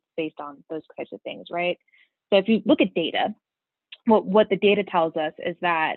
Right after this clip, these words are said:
for P and C personal lines, there's a very high propensity to research different product options online. When it comes to a big decision like purchasing, that propensity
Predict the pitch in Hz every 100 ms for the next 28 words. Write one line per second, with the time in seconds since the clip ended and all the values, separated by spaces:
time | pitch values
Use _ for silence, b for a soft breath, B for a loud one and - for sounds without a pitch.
0 | - 190 170 - 233 240 214 196 180 175
1 | 220 226 247 269 277 - 185 180 185 202
2 | - 175 180 - - 165 170 185 214 240
3 | - 175 170 170 165 - 170 - 185 156
4 | 143 - 143 - 170 156 156 139 - 190
5 | _ _ _ _ - 196 180 202 190 196
6 | 185 170 180 175 175 - 180 - 175 214
7 | 175 - 180 214 - 254 320 285 165 -
8 | 185 175 180 170